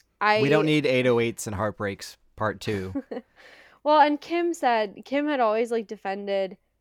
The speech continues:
Speaker 2: mental health in, like, like, with people you love, you don't stop supporting them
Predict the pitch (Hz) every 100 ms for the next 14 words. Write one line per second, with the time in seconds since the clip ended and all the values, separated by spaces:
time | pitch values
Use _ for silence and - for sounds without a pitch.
0 | _ _ _ _ _ _ _ - 214 208
1 | 208 202 208 196 190 185 196 - _ _
2 | _ _ _ _ _ _ _ _ _ _
3 | _ - 127 214 202 196 190 - - 170
4 | 131 123 - - _ _ _ _ _ _
5 | _ _ _ _ _ _ _ _ 233 214
6 | 220 - _ 277 262 226 226 202 190 180
7 | 185 185 180 - 202 208 202 202 202 -
8 | 208 190 - - 202 - 185 180 180 170
9 | 170 170 175